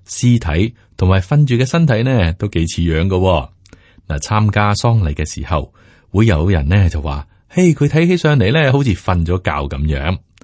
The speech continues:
嗱，喺某方面嚟講呢，係啱嘅。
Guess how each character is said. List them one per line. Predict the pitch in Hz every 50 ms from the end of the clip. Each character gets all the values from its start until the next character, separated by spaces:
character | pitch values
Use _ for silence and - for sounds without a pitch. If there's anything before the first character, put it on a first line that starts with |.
| _ _ _ _ _ _ -
嗱， | 82 82
喺 | 110 120
某 | 127 110 95 101
方 | - - 120 117
面 | 104 87 80
嚟 | 80 80 76 73 67
講 | - 80 76 82 92
呢， | 98 95 85 76 - -
係 | 73 71 73
啱 | 85 87 87 85 87
嘅。 | - - - 92 92 87 -